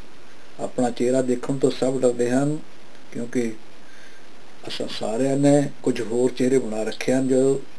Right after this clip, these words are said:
ਸਾਡੇ ਤੁਹਾਡੇ ਨਹੀਂ ਹਨ। ਸਤਿਗੁਰ ਕਬੀਰ ਜੀ ਇਉਂ ਦਿਖਾ ਰਹੇ ਹਨ, "ਇਸ ਜਹਾਨ ਤੋਂ ਰੋਂਦੇ ਜਾਂਦੇ ਨੇ ਮਾਇਆ ਦੇ ਝੂਠੇ ਟਕਸਾਲੀ, ਜਿਹੜੇ ਝੂਠ ਦਾ ਵਰਗ ਹੋਰ ਪੈਦਾ ਕਰੀ ਜਾਂਦੇ ਨੇ, ਉਹ ਕੌਣ ਨੇ?"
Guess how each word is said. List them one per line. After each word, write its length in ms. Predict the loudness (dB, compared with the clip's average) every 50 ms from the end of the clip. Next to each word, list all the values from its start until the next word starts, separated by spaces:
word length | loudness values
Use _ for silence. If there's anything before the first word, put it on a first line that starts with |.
| -8 -8 -8 -4 -2
ਸਾਡੇ 260 | -2 0 2 2 0
ਤੁਹਾਡੇ 320 | 2 2 0 2 2 2
ਨਹੀਂ 180 | 0 0 -2 -4
ਹਨ। 200 | -4 -4 -6 -6 -8 -8 -8 -8 -8 -8 -8 -8 -8 -8 -8 -8 -8 -8 -4 -2
ਸਤਿਗੁਰ 400 | -2 0 0 2 2 2 2 0 -2
ਕਬੀਰ 280 | 0 2 4 4 4
ਜੀ 100 | 4 2 2 2 2 0 2
ਇਉਂ 180 | 4 4 6 6
ਦਿਖਾ 320 | 4 2 2 2 2 2
ਰਹੇ 120 | 4 4 4
ਹਨ, 340 | 4 4 2 2 0 -2 -4 -6 -8 -8 -8 -8 -6 0 2
"ਇਸ 140 | 4 4 4
ਜਹਾਨ 340 | 2 2 2 2 2 2
ਤੋਂ 180 | 2 4 4 4
ਰੋਂਦੇ 280 | 4 4 6 6 4 4
ਜਾਂਦੇ 340 | 4 2 2 4 4 4
ਨੇ 160 | 4 2 2 2
ਮਾਇਆ 300 | 2 2 2 2 2 2
ਦੇ 100 | 0 0 0
ਝੂਠੇ 300 | 0 -2 0 2 0 0
ਟਕਸਾਲੀ, 760 | 0 -2 -6 -6 -4 -4 -2 -2 0 2 4 4 4 2 0 -4 -8 -6
ਜਿਹੜੇ 260 | -2 0 2 4 2 2 2
ਝੂਠ 220 | 2 0 0 0 0
ਦਾ 100 | 0 2
ਵਰਗ 220 | 2 2 0 -2
ਹੋਰ 260 | -2 0 0 2 2
ਪੈਦਾ 300 | 2 4 4 4 4 4
ਕਰੀ 320 | 4 2 0 0 0 0 0
ਜਾਂਦੇ 240 | 0 0 0 0 2
ਨੇ, 120 | 2 2
ਉਹ 140 | 2 0 0
ਕੌਣ 320 | 0 -2 -2 0 0 2
ਨੇ?" 260 | 4 4 4 4 4